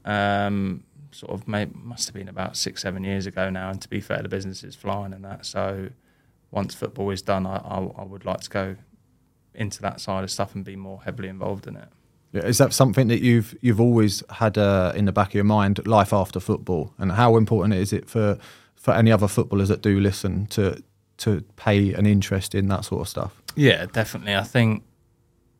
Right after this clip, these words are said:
Speaker 1: when you're used to that paycheck coming in every month, when you come to the end of your career and that stops happening, I've spoke to a few lads that I used to play with, and they said it is a,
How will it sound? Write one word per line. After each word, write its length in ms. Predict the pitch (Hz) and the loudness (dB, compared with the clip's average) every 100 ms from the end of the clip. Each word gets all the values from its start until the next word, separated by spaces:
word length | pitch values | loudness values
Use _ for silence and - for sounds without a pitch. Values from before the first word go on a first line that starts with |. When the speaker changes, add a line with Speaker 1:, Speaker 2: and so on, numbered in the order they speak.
| _ _ _ _ _ _ | _ _ _ _ _ _
Speaker 1:
when 280 | 120 113 110 | 0 2 4
you're 500 | 107 104 104 101 101 | 2 2 2 0 0
used 420 | 92 110 113 - - | 0 2 2 0 -6
to 120 | 90 | 0
that 220 | 98 - | 0 0
paycheck 560 | - 107 104 - - - | 2 2 2 -2 -6 -4
coming 280 | 104 98 | -2 0
in 140 | 95 95 | -2 -4
every 300 | 95 - 98 | -4 -2 0
month, 320 | 98 92 92 _ _ _ _ _ _ _ _ _ _ _ _ _ _ _ _ _ _ | 0 -2 -6 _ _ _ _ _ _ _ _ _ _ _ _ _ _ _ _ _ _
when 200 | 110 107 | -4 0
you 100 | 101 | 0
come 240 | - 117 117 | 2 4 4
to 80 | |
the 120 | - 101 | 2 -2
end 160 | 95 | -2
of 40 | 95 | -4
your 180 | 95 | -6
career 300 | 92 101 95 | -4 -2 0
and 140 | 95 92 | 0 -2
that 160 | 104 | -2
stops 300 | - 110 - | 0 -2 -2
happening, 320 | - - 95 101 | -6 -4 -2 2
I've 180 | 101 | 2
spoke 240 | - 107 98 | 2 0 0
to 80 | 95 | -4
a 40 | |
few 260 | 95 107 101 | -2 0 0
lads 260 | 98 107 | 0 -2
that 100 | - | -4
I 40 | - | -2
used 180 | 101 - | -4 -6
to 60 | |
play 260 | - 107 110 | -2 0 2
with, 260 | 98 95 - _ - - _ | 0 -6 -12 _ -20 -20 _
and 120 | - | -6
they 80 | 98 | -6
said 200 | 95 98 | -2 -2
it 100 | 95 | -2
is 100 | 92 | -2
a, 40 | 95 | -6